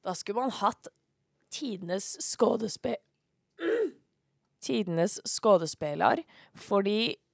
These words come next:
gode fred, du må være god for å få noe ut av det. Så det er som, det er som å, eh, nå skal ikke jeg skryte på meg at, eh, Twilight-filmen er spesielt bra.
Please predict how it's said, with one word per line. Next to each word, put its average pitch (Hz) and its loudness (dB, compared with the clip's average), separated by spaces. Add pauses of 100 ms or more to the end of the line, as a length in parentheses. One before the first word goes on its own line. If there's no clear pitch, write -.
(160)
gode 185 -2
fred, 196 0 (420)
du 208 0
må 185 6
være 196 4
god 208 0
for 196 -4
å 196 -4
få 185 0
noe 175 0
ut 165 -6
av 170 0
det. - 0
Så 247 -2
det 294 6
er 277 -2
som, 311 -2 (560)
det 247 4
er 269 4
som 311 2
å, - 2 (180)
eh, 160 2
nå 330 -4
skal 339 -4
ikke 349 -6
jeg 339 -4
skryte 311 -6
på 269 -6
meg 294 -4
at, - -6
eh, 147 0 (140)
Twilight-filmen 214 0
er 247 -6
spesielt 269 -4
bra. 311 0